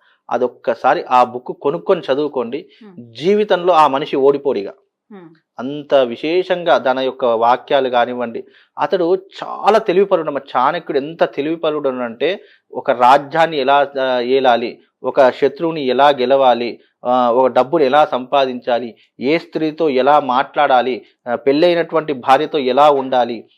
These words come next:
Speaker 1: ఏ విషయాలు చెప్పాలి, ఏ విషయాలు చెప్పకూడదు అనేటటువంటి ఎన్నో విషయాలు ఆ గ్రంథంలో పొందుపరిచారు. కనుక ఎవరైనా డిప్రెషన్‌లో ఉన్నా, ఏమి తోచకపోయినా కానీ ఒక్కసారి చాణక్యుడి అర్థశాస్త్రాన్ని తీసుకొని,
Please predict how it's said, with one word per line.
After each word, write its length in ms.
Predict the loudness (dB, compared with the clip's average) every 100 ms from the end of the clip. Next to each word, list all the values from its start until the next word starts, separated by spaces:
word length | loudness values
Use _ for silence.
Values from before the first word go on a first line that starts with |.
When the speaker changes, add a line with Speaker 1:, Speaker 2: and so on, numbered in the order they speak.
| _
Speaker 1:
ఏ 180 | -4 -2
విషయాలు 440 | -2 -2 2 2
చెప్పాలి, 500 | 0 -6 -2 -2 -2
ఏ 120 | -4 -6
విషయాలు 420 | -6 0 0 0
చెప్పకూడదు 800 | -4 -4 -4 -2 -2 -2 -6 -10 _ _
అనేటటువంటి 800 | -6 -2 -2 -4 -2 -2 -4 -4
ఎన్నో 640 | -6 -6 -6 -4 0 2
విషయాలు 760 | 2 2 0 2 2 2 -2 -2 -12 _
ఆ 140 | 4 4
గ్రంథంలో 540 | 2 -2 -2 -6 -6
పొందుపరిచారు. 720 | -6 -6 -6 -8 -8 -10 -12 -14 _ _ _ _ _ _ -4
కనుక 400 | -2 2 2 2 -4 _ -2
ఎవరైనా 260 | 0 2
డిప్రెషన్‌లో 600 | -2 -2 -2 -2 -2 -4
ఉన్నా, 260 | -4 -4 -6
ఏమి 460 | -6 -6 -4 -4 -4
తోచకపోయినా 800 | -4 -2 -4 -4 -4 -4 -4
కానీ 360 | -2 -2 -4 -14 _ _
ఒక్కసారి 560 | -12 -6 -4 -2 -2 -2 -8 -4
చాణక్యుడి 760 | 0 0 -2 -8 -10 -6 -6 -4
అర్థశాస్త్రాన్ని 720 | -6 -4 -2 -2 -2 -8 -8
తీసుకొని, 480 | -12 -12 -10 -10